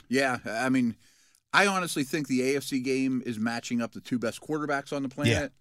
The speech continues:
Speaker 1: And
Speaker 2: Yeah.
Speaker 1: I think these, this game is the two best rosters on the planet
Speaker 2: Yeah.
Speaker 1: right now.
Speaker 2: I would
Speaker 1: I mean,
Speaker 2: go
Speaker 1: there's
Speaker 2: under in this game, over in the A F C game.
Speaker 1: Yeah, yeah. I, I, the Mahomes injury thing kinda looms with me a little
Speaker 2: They're
Speaker 1: bit,
Speaker 2: still gonna
Speaker 1: but
Speaker 2: score points,
Speaker 1: they're still
Speaker 2: though.
Speaker 1: gonna score, and he's,
Speaker 2: <laughs>
Speaker 1: they're gonna figure each other out, I think, in the fourth quarter. But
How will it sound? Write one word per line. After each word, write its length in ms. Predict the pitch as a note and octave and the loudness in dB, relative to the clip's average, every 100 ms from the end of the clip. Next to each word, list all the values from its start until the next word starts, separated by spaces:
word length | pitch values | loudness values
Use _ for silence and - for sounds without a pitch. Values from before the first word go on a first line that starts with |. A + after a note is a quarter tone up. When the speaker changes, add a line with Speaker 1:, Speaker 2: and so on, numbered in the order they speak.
| _ | _
Speaker 1:
And 100 | A#2 | -4
Speaker 2:
Yeah. 80 | G2+ | -2
Speaker 1:
I 40 | A#2 | 0
think 240 | C#3 A#2+ | 0 -2
these, 540 | A2+ C3 B2+ A#2+ - - | 0 0 0 -2 -8 -6
this 180 | C#3+ - | -6 -2
game 340 | C3+ B2+ A#2+ | 0 0 0
is 140 | A2+ G#2+ | -2 -6
the 60 | |
two 140 | - B2 | -4 -2
best 220 | A#2+ G2+ | -2 -4
rosters 480 | A2+ - - E2+ F2+ | -6 -8 -10 -12 -14
on 100 | E2+ | -14
the 40 | |
planet 320 | - G#2 E2+ - | -4 -2 -2 -6
Speaker 2:
Yeah. 60 | F2 | -16
Speaker 1:
right 120 | D#2+ | -16
now. 120 | D#2+ | -2
Speaker 2:
I 100 | B2+ | 2
would 140 | F#3+ D3+ | 4 4
Speaker 1:
I 20 | |
mean, 100 | D3+ | 6
Speaker 2:
go 60 | |
Speaker 1:
there's 60 | C#3 | 6
Speaker 2:
under 200 | E3 D#3+ | 6 6
in 100 | D3 | 6
this 180 | C#3+ - | 6 4
game, 240 | C3+ B2+ | 4 2
over 360 | A#2+ C#3 B2 A#2+ | 2 2 4 4
in 60 | A2+ | 4
the 140 | G#2+ | 4
A 100 | G#2 | 2
F 80 | G2 | 2
C 180 | - G#2 | 2 0
game. 240 | F2 D#2 - - | -2 -6 -12 -18
Speaker 1:
Yeah, 200 | - - - | -14 -14 -4
yeah. 420 | C#3+ C#3+ C#3 B2+ - | 0 2 2 0 -2
I, 60 | C#3+ | -2
I, 260 | C#3+ C#3 A#2+ C3 D3+ - - | 0 -2 -2 -8 -10 -12 -10
the 120 | D3 | -4
Mahomes 340 | C#3+ E3 D#3+ C#3+ | 0 2 2 0
injury 320 | D3 C#3 C3+ | 0 0 -2
thing 260 | C#3 C3 | 0 0
kinda 260 | B2 C3 B2 | 0 -2 -2
looms 320 | A#2+ B2+ B2 | 0 0 0
with 140 | B2 B2+ | -2 -4
me 80 | |
a 40 | A#2+ | -4
little 140 | A#2+ | -2
Speaker 2:
They're 100 | B2+ E3+ | 2 2
Speaker 1:
bit, 60 | |
Speaker 2:
still 180 | B2+ C3 | 4 2
gonna 140 | G#2 | 2
Speaker 1:
but 60 | A2+ | 0
Speaker 2:
score 240 | - G2+ E2 | -2 -2 -8
points, 220 | D#2+ F2+ | -6 -6
Speaker 1:
they're 100 | C3 | -2
still 180 | - C#3+ | -2 -2
Speaker 2:
though. 40 | |
Speaker 1:
gonna 120 | G#2+ F2+ | -6 -10
score, 360 | - G2 G2 | -10 -10 -8
and 80 | F#2+ | -8
he's, 140 | A2 | -6
Speaker 2:
<laughs> 220 | G2+ F2+ - | -4 -4 -4
Speaker 1:
they're 120 | C#3 | -4
gonna 120 | B2+ | -4
figure 240 | - G#2+ | -6 -6
each 140 | G2+ F#2 | -6 -8
other 220 | F#2 F2+ | -8 -6
out, 200 | F#2 F2+ | -8 -10
I 40 | |
think, 180 | E2+ G2 | -12 -14
in 60 | D#2+ | -14
the 60 | |
fourth 280 | E2+ G2 F2 | -14 -14 -14
quarter. 320 | - F#2+ F#2 | -12 -12 -10
But 220 | F#2 G2 | -10 -10